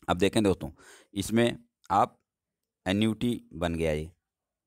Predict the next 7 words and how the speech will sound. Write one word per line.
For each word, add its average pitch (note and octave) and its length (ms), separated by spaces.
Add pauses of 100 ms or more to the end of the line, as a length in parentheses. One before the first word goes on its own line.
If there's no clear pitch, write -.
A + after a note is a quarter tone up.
(420)
दस G#2 240
हज़ार G2+ 200
रुपये C3+ 320 (220)
हर F#2 140
महीने। D2+ 320 (440)
अब A2+ 120
इसको A#2+ 560